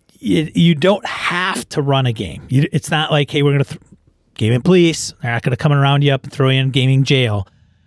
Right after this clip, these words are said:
If the intention is to reciprocate in some, in some degree or another, if you can, that would be great.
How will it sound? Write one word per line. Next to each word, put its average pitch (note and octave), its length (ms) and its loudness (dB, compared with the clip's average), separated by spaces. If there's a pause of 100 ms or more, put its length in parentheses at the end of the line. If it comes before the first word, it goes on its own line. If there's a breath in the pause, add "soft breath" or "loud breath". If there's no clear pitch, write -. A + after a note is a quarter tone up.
(880 soft breath)
If G3 120 0
the G#3 200 2
intention G#3 600 -2
is C#3 140 -4
to B2 120 -4
reciprocate B2 640 -2
in A#2 80 -10
some, A#2+ 400 -4
in B2 160 -4
some A#2+ 440 -2
degree A#2+ 420 2
or A#2 100 4
another, B2 300 2
if - 240 -2
you B2 100 0
can, C3 300 -4
that A#2+ 120 -2
would A#2 120 -4
be A2+ 80 -6
great. B2 380 -2